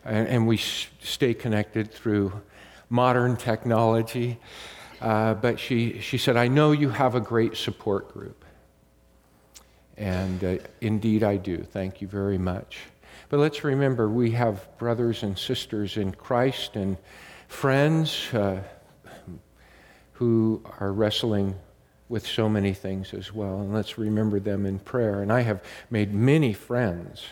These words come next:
through this, uh, process, new friends, and, uh, and now I stay in touch with them, and, uh, I'm very mindful of them.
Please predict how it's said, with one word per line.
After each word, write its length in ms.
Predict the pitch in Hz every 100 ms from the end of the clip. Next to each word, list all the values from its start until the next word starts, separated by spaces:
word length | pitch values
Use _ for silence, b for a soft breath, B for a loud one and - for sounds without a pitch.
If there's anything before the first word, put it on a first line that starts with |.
| - _
through 280 | - 107 101
this, 380 | 98 98 - 110
uh, 180 | 98 90 B B B -
process, 640 | 123 98 101 104 95 -
new 180 | 113 123
friends, 560 | 120 117 110 110 107 -
and, 220 | 95 90 - B B B B
uh, 280 | - 90 87 - _ - -
and 140 | 101
now 220 | 110 110
I 120 | 110 104
stay 360 | - - 107
in 140 | 101 95
touch 360 | - 107 -
with 220 | 110 -
them, 300 | 107 98 98
and, 160 | 92 87 - B B B B -
uh, 160 | 98 95
I'm 160 | - 98
very 260 | 123 120
mindful 760 | 123 123 127 135 120 117 104 95
of 200 | 85 -
them. 260 | 82 80